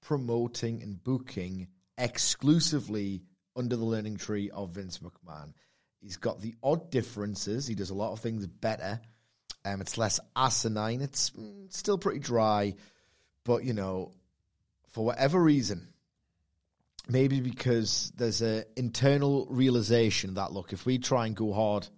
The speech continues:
all the time, one of two things happen. Either you go the way of A E W and you sign people and you do stipulation matches and you do this and that, and eventually fans experience burnout and they become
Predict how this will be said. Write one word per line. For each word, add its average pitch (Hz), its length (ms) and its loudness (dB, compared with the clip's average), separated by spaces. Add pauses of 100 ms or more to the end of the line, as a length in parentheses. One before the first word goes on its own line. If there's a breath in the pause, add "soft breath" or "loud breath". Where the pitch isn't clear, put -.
(120)
all 123 180 4
the 107 100 0
time, 98 480 -4 (1000)
one 131 160 4
of - 80 0
two 120 160 -2
things 101 240 -6
happen. 85 420 -8
Either 143 460 2 (640)
you 101 460 -4 (120)
go 135 180 2
the 127 80 -2
way 117 200 4
of 110 100 0
A 110 120 2
E 104 140 -6
W 92 420 -8 (240)
and 98 200 -6
you 92 200 -6
sign 123 400 4
people 98 440 -8
and 95 100 -12
you 92 120 -16 (180)
do 120 160 -2
stipulation 101 680 -6
matches 90 520 -10
and 90 100 -14
you 92 160 -16
do 110 220 0
this 120 340 6
and 95 160 -8
that, 107 380 0
and 104 100 -10
eventually 98 640 -2 (360 soft breath)
fans 110 320 2
experience 104 580 0
burnout 107 720 2
and 104 220 -6
they 101 100 -2
become 98 600 -8